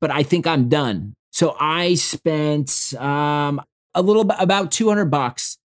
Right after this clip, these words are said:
so far on him, but I got his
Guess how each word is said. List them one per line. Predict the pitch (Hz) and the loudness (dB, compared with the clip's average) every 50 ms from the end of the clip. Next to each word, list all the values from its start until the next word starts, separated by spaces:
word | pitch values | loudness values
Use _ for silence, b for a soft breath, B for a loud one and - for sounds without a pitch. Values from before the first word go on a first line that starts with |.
| _ - | _ -4
so | - - 175 147 | 0 2 2 2
far | - - 160 147 143 139 135 131 127 - _ _ _ _ | 2 0 0 2 2 2 2 0 -2 -4 _ _ _ _
on | 147 151 151 147 | 0 2 4 6
him, | 139 147 156 160 165 170 180 175 - - - | 6 6 4 4 2 2 0 -2 -4 -8 -4
but | - 170 160 | -2 0 0
I | 147 151 | 2 2
got | 139 151 156 151 147 135 127 | 2 2 2 0 0 0 2
his | 135 156 156 147 147 143 139 135 123 - - | 4 4 6 6 4 4 2 2 0 -4 -6